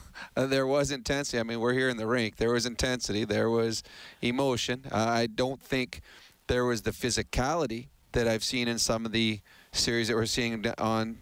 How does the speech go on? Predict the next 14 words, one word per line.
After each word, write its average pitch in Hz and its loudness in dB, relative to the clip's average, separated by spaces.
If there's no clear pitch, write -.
down 110 0
in 110 -2
the 110 0
United 104 0
States. - -2
Uh, 104 2
but 113 -2
neither 123 2
the 113 0
Oilers 120 2
or 120 2
the 107 0
Winnipeg 117 0
Jets 113 -2